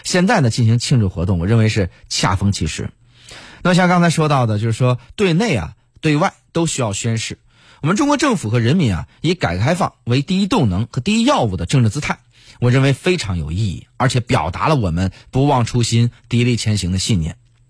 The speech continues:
那么深圳特区呢，当年发展非常顺利，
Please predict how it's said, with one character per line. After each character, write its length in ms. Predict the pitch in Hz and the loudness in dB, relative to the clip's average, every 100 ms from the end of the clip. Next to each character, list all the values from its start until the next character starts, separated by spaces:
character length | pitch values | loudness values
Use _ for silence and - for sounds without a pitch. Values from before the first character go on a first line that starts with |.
| _ - - - | _ -20 -20 -6
那 80 | - | 0
么 40 | 208 | 2
深 200 | 269 285 | 2 2
圳 100 | 214 | 2
特 120 | 190 | 2
区 120 | 185 | 0
呢， 80 | 165 | -2
当 240 | 135 214 | 0 0
年 160 | 165 175 | 0 -2
发 220 | - 185 | -2 -2
展 160 | 113 69 | -2 -2
非 120 | 131 | -2
常 120 | 143 | 0
顺 280 | 143 269 175 | 0 -2 -2
利， 140 | 92 | -4